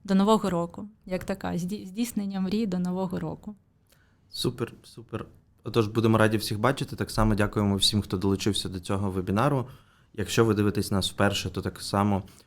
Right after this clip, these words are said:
Speaker 2: у нас є наш YouTube канал, на якому ми публікуємо всі, е, записи вебінарів і цього сезону, і попереднього сезону. Тому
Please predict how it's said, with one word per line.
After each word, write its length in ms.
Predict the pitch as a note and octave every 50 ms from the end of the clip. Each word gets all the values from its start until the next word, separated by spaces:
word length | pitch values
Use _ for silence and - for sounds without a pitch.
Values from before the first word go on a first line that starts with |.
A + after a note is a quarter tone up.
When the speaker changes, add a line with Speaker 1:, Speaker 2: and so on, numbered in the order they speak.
| _ _ -
Speaker 2:
у 60 | G2
нас 360 | F#2+ F#2 F#2 F#2 - - -
є 140 | G2+ G2 F#2
наш 280 | F#2+ F#2 F#2 - -
YouTube 240 | F#2+ E2+ F2+ E2 -
канал, 300 | - F#2+ F#2+ A2 C3 C#3+
на 100 | C3+ B2+
якому 340 | A#2+ A#2 - A2 G#2+ G#2+ G#2+
ми 80 | G#2 G2
публікуємо 640 | - G2 G2 G2+ F#2+ F#2+ - - G2 F#2 F#2+ F#2
всі, 460 | F2 - - - G2 G2 G2 G2 - - - -
е, 40 | F2 - _ - _ _
записи 520 | - G2 G2+ G2 G2 G2 G2+ F#2+ - -
вебінарів 680 | F2+ G2 F2+ F2+ F#2+ F#2 F#2 F#2 F#2+ F#2 F#2 F2 F2 - - _ _ _ _ _ _ _ -
і 60 | -
цього 260 | - - A2 G#2+ G2
сезону, 580 | F#2 - - G2 F#2 G2 F#2+ F#2+ F#2 F#2 F2+ F2+ F2+
і 80 | F#2
попереднього 580 | F2 F#2 F2 - F#2+ G#2 A#2 B2 B2 A2 G#2 G2
сезону. 400 | - - F#2 F#2 G2+ G2 F#2+ F2
Тому 340 | F2+ F2+ F#2 F#2+ F#2 F2